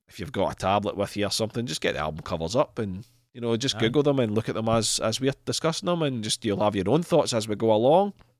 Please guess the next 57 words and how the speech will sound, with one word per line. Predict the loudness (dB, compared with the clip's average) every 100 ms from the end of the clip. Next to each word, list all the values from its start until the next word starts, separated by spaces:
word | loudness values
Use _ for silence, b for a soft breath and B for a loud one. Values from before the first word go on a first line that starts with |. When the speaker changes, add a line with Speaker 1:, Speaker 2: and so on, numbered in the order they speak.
| _
Speaker 1:
it's | -14
up | -6
to | -2
yourself, | 0 4 4 4
or |
you | 0
might, | 0 0 B B B _ _ _ _ _ 0
you | 4
know, |
they | 6
might | 6 6
be | 6
burnt | 6 6
into | 4 4
your | 6
retinas | 8 6 4 4 6
already, | 6 6 6 4
like, | 4 2 0
like | -4 2
they | 4
are | 6
with | 6 6
us, | 6 6
but | 4 4 4
I |
think | 2 2
looking | 4 2 2 -2
through | 0 0
them | 2
as | -2 -4
you |
discuss | -6 -6 -4 -6
them, | -6 -8
it | -8
just, | -10 -8
it | -10 -10
kinda | -8 -6
just | -6 -6 -8 -12 _ _ _ _
gives | -16 -10
a | -6
new | -6
perspective | -6 -8 -6 -6 -4 -4
on | -2
it, |
especially | -4 -6 -6 -4
when | -2
you're | 0 2
looking | 2 2
at |
it | 2 0
Speaker 2:
Absolutely. | -2
Speaker 1:
with, | -4
uh, | -6 -6
you | -8
know, | -8
other | -6 -8
people | -8 -8 -10